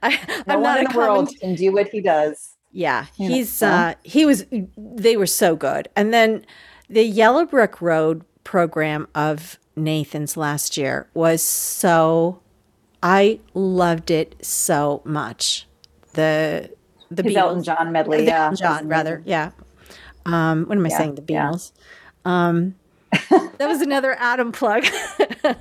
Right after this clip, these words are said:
Speaker 1: I love talking to people that I know from skating,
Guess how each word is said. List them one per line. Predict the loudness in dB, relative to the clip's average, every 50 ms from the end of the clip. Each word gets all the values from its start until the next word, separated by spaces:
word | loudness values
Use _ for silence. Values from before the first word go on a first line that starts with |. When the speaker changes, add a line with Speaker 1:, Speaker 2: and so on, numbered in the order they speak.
| -2 -4 -4 -2 -2 -4 -4 -4 -4 -6 -8 -8 -8 -10 -12 -12 -12 -12 _ _ _ _ -4 -4
Speaker 1:
I | -4 -2 -2 -4 -4 0 2 2 4 4 2
love | 0 0 0
talking | 2 2 2 4 4 2 2 2
to | 0 0
people | 2 2 2 2 4 4 2 4 4
that | 4 2 2 0 -2 -8 -18 -20 -20 -20 -20 -18 -6 -2
I | 0 2 2 2 4
know | 4 4 4 2 2 2 0 0 -2 -4 -6 -8 _ -14
from | -6 -4 -2 -2
skating, | -2 -2 0 2 4 4 4 4 2 0 -2 -4 -6